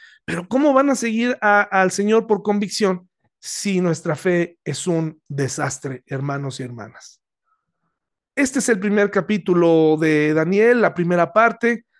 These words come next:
La siguiente semana vamos a entrar a temas bien interesantes porque vamos a aprender cómo Daniel manejó la crisis,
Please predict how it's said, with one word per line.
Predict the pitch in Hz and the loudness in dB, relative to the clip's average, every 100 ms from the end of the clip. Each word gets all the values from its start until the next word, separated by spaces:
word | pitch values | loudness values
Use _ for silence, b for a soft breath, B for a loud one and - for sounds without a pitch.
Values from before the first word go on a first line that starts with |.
| _ _ | _ _
La | 170 160 | -4 -4
siguiente | 196 208 214 220 | -2 -2 0 0
semana | 214 208 220 220 | 0 2 2 2
vamos | 208 214 214 196 | 4 4 2 0
a | 202 185 180 180 | 0 2 2 2
entrar | 175 185 196 220 214 | 0 4 6 6 6
a | 175 156 - | 4 2 0
temas | 202 208 208 185 - _ _ _ | 2 4 2 0 -6 _ _ _
bien | 180 247 262 | -10 -4 -2
interesantes | 208 202 196 233 226 196 226 - | 0 0 0 0 -2 -2 -6 -4
porque | 190 165 185 175 156 b b - | -6 -2 -2 -2 -4 b b -8
vamos | 226 208 | -4 -2
a | |
aprender | 202 202 196 202 196 | -2 -2 0 -2 -2
cómo | 220 220 | -2 0
Daniel | 202 190 196 202 185 _ _ | 0 0 -2 -2 -6 _ _
manejó | 175 170 170 143 190 190 | -6 -4 -4 -4 0 0
la | 190 156 - | 0 -4 -4
crisis, | 214 226 220 233 214 - - | -4 -2 -2 -2 -4 -6 -14